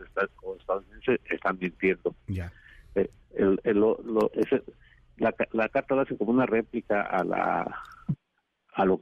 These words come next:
Speaker 1: a la conferencia de la dea, desligándose de las imputaciones que hacen,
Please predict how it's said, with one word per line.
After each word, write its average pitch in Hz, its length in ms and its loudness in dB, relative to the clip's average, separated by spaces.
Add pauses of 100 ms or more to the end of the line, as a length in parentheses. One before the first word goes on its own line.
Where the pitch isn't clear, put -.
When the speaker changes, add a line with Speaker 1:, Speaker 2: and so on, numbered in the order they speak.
Speaker 1:
a 92 100 -2
la 92 500 0
conferencia 95 420 2
de 117 80 2
la 110 80 4
dea, 110 320 2
desligándose 95 760 2
de 92 40 4
las 85 140 0
imputaciones 87 800 -2
que 98 280 2
hacen, 104 300 0